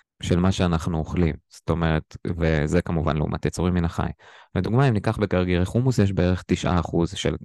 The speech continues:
גרם חלבון, ובטונה יש יותר קרוב לעשרים אחוז חלבון, וגם החלבון הזה הוא מלא, זאת אומרת, לא צריך להשלים איזה משהו, פשוט אוכלים,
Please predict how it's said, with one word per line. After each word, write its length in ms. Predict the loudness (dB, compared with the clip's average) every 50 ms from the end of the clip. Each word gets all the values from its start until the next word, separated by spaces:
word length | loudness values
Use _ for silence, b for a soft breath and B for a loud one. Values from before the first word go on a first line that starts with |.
| _ -4
גרם 300 | 0 2 2 2 0 0
חלבון, 400 | 0 -2 -2 0 2 4 4 4 2 B B B B B B
ובטונה 720 | 2 2 2 2 -2 0 _ 6 6 8 8 8 8 6 6
יש 120 | 6 4
יותר 220 | 4 6 4 2
קרוב 300 | 4 4 4 4 6 6
לעשרים 680 | 4 4 2 0 -2 -8 -8 -6 -2 -2 -2 -2 -2 -4
אחוז 280 | -4 -4 -4 -4 -4
חלבון, 500 | -4 -4 -4 -2 0 0 0 2 2 2 0
וגם 280 | 0 2 2 2 2 2
החלבון 360 | 0 0 -2 0 0 0 0
הזה 140 | 2 2 0
הוא 100 | 0 2
מלא, 280 | 0 0 2 0 0
זאת 120 | -2 -4 -4
אומרת, 220 | -2 -2 0 2
לא 100 | 0 0
צריך 220 | 0 -2 -6 -4
להשלים 440 | -4 -4 -6 -4 -2 -2 -2 0 -2
איזה 160 | -4 -6 -4
משהו, 280 | -6 -6 -8 -8 -12 -18 _
פשוט 240 | _ -10 -10 -8 -8
אוכלים, 300 | -6 -6 -4 -4 -4 -6